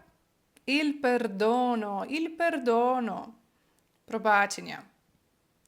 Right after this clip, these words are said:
Ho bisogno, mm, andare in vacanza. Мені потрібно поїхати у відпустку.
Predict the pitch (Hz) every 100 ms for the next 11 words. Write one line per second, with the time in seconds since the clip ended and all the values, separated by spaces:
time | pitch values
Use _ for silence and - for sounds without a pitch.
0 | _ _ - - _ _ _ 294 262 320
1 | 285 247 214 190 185 - 262 269 214 196
2 | - 202 202 208 262 302 320 320 - 226
3 | 233 226 220 220 254 233 185 - - -
4 | 233 _ _ _ _ _ _ _ _ _
5 | _ _ _ _ _ _ _ _ _ _
6 | _ _ - 233 226 226 277 330 - 247
7 | 254 285 240 214 214 226 233 220 233 233
8 | 330 330 - - 214 190